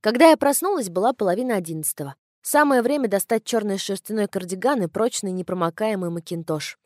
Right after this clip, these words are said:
Рассматривая себя в треснувшем зеркале псише, я осознала, что выгляжу как шахматный слон, но без дырки в голове. Митра.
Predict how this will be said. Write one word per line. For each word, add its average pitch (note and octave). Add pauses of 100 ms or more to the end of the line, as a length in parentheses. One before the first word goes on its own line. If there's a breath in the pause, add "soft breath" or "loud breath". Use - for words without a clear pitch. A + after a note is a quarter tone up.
(160)
Рассматривая C#4+
себя B3+
в -
треснувшем A3
зеркале G3+
псише, - (280 soft breath)
я D4
осознала, D#4
что F#3+
выгляжу A3
как F3
шахматный F3
слон, D3 (240 soft breath)
но E4
без G#3+
дырки F3
в D#3
голове. D#3 (840)
Митра. G3